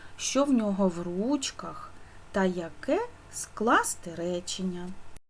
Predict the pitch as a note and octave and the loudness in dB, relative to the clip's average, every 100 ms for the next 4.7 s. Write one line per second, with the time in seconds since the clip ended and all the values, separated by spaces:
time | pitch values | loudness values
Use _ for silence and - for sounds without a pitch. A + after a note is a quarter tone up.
0 | _ _ _ _ _ - - - - - | _ _ _ _ _ -20 -20 -20 -6 -2
1 | G3 G#3 G#3 G3 F3+ F#3 F#3 F3 E3 E3+ | 2 4 4 4 0 -2 -4 -4 -4 -2
2 | E3+ F#3+ E4+ - - G3 - - F3+ - | 2 2 2 -2 -8 -8 -6 -8 -10 -12
3 | - G#3 C4 E4 A#3+ G3 F3+ F#3 - - | 0 4 6 6 2 -2 -6 -8 -8 -4
4 | F#3+ G3 - - G3 A#3 F4 | -2 -2 -2 -2 0 2 2